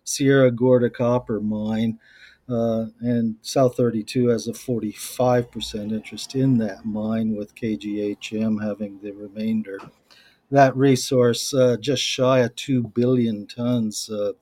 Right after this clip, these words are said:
point three six percent copper, so really a massive, uh, project there, and it's not fully delineated yet, so definitely, uh, it is an operating mine as well, so the question then becomes is just how much can they optimize this in order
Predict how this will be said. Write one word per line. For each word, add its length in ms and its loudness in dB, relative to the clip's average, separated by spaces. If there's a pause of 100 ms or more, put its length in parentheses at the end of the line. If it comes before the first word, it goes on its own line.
point 220 -6
three 220 -8
six 320 -10
percent 520 -12
copper, 440 -8
so 320 -10 (420)
really 440 4
a 60 -2
massive, 720 -2
uh, 180 -4
project 720 -4
there, 220 -6
and 160 -4
it's 180 -12
not 240 -4
fully 260 -4
delineated 760 0
yet, 280 -8
so 240 -8
definitely, 840 -8
uh, 140 -4 (720)
it 140 2
is 200 6
an 80 4
operating 640 4
mine 320 -2
as 180 -10
well, 380 2
so 360 -8
the 120 -10 (260)
question 540 -4
then 220 -6
becomes 500 -8
is 100 -14
just 280 -8
how 160 -4
much 280 -8
can 260 0
they 100 -2
optimize 720 -10
this 280 -6
in 100 -10
order 260 -16